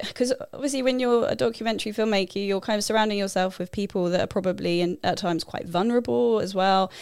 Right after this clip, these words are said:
Do you feel like you have more empathy in that moment, or do you kind of have to switch it off because that could be kind of like a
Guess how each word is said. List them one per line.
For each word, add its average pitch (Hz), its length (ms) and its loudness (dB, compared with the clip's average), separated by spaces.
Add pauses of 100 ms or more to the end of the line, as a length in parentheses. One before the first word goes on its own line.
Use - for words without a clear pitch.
(240)
Do 202 120 -4
you 208 160 0
feel 214 320 4
like 185 360 4
you 190 460 -2 (240)
have 190 460 0
more 190 580 2
empathy 220 460 2
in 220 100 0
that 220 140 -2
moment, 214 320 0
or 202 80 -2
do 196 120 -6
you 196 120 -2
kind 196 160 2
of 185 80 -2
have 190 140 0
to 170 100 -4
switch - 360 -4
it - 200 -2
off - 360 2
because 180 300 -4
that 170 240 -4
could - 160 -12
be 170 240 -4
kind - 160 -8
of 180 60 -8
like 185 160 -12
a - 260 -4